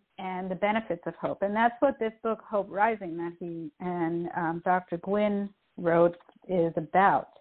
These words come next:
And their definition of hope is the belief that a thriving future is possible and you have the power to make it so.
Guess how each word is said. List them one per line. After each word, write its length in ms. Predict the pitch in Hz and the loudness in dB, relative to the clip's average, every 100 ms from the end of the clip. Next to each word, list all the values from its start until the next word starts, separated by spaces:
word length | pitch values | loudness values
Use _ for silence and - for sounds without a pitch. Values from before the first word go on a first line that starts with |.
| _ - - - | _ -20 -16 0
And 180 | 220 240 | 4 6
their 160 | 349 349 | 4 4
definition 640 | 285 285 262 233 226 214 | 2 2 -4 -10 -12 -14
of 80 | 196 | -14
hope 420 | 196 214 190 160 - | -8 -4 -2 -4 -8
is 380 | 170 165 165 165 _ _ _ _ _ _ - 180 | -8 -6 -6 -8 _ _ _ _ _ _ -8 0
the 100 | 196 | 4
belief 460 | 220 220 247 302 302 | 6 6 6 4 2
that 180 | 202 190 | 4 4
a 120 | 185 185 - | 4 -4 -8
thriving 500 | 202 202 226 240 226 - | -2 0 -2 -6 -12 -12
future 380 | 226 226 - 196 | -8 -8 -8 -10
is 200 | - 190 _ | -8 -10 _
possible 840 | - 220 196 196 - 175 147 147 - | -12 0 2 2 -6 -6 -4 -6 -8
and 240 | 185 185 | -6 -2
you 120 | 196 | -2
have 340 | 196 214 190 175 | -2 2 2 2
the 160 | 180 - | -2 -2
power 540 | - 196 185 185 190 196 - | -2 6 6 6 4 0 -8
to 40 | |
make 340 | 185 175 175 - | -8 -6 -6 -6
it 120 | 175 _ _ - | -8 _ _ -2
so. 280 | 151 127 | -2 -2